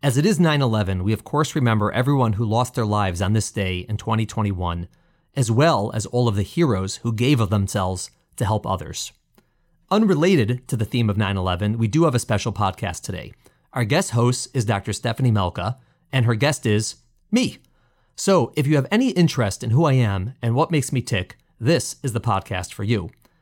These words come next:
On the other hand, if you find me horribly annoying and typically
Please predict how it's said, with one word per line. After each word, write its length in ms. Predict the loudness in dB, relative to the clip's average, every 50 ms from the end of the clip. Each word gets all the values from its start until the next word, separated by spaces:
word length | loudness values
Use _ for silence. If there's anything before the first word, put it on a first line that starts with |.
| _ _ _ -4
On 80 | 0
the 80 | 0 2
other 160 | 2 2 2
hand, 340 | 2 2 0 0 -2 -4 -6 _ _ -6
if 160 | -6 -4 -2
you 80 | -2 -2
find 280 | 0 0 0 0 2
me 240 | 2 2 2 2 0
horribly 460 | 0 -2 -2 0 0 0 2 2 2
annoying 400 | 4 4 4 4 2 0 -2 -6 -12 -10 _ -2
and 140 | -2 -2
typically 640 | 0 -2 -2 -2 -2 -4 -2 -2 -4 -2 -4 -6